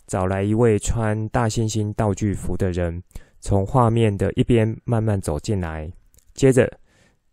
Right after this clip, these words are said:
在画面中间停留一小段时间，举起双手做一次猩猩吼叫，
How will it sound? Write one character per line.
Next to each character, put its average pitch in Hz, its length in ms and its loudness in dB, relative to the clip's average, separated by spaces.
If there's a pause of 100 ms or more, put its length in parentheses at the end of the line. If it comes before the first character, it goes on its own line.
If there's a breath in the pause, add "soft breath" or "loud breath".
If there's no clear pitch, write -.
(160)
在 110 280 2
画 127 160 2
面 120 180 4
中 117 220 4
间 113 280 2 (100)
停 92 140 -2
留 95 200 2
一 - 20 0
小 90 180 -2
段 95 220 0
时 - 160 -8
间， 92 320 -2 (220)
举 117 120 2
起 110 220 0
双 120 240 2
手 110 200 2 (280)
做 107 220 6
一 - 20 2
次 98 260 0
猩 110 240 -2
猩 110 200 -2
吼 85 240 -4
叫， 95 280 -4